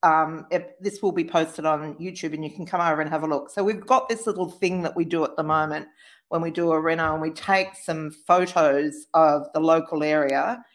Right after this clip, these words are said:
and pick out some significant, um, images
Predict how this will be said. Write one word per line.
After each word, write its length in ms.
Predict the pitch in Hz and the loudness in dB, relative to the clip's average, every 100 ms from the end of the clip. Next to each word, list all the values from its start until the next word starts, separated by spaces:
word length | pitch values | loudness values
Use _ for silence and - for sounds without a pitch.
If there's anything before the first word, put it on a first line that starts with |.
| _ _ - | _ _ -2
and 260 | 160 151 | -2 -2
pick 220 | - 240 | -6 -2
out 340 | 185 160 151 - | 4 6 4 0
some 680 | - 160 151 147 147 151 - _ _ _ _ - | 0 2 2 0 -8 -14 -18 _ _ _ _ -16
significant, 880 | - 156 190 208 240 165 151 117 - _ _ _ _ | -10 -4 -2 -2 -4 -4 -4 -6 -14 _ _ _ _
um, 580 | 147 143 143 143 143 - _ | -2 0 -2 -4 -8 -14 _
images 720 | 180 165 156 151 143 165 - | -6 -4 -4 -2 -2 -4 -8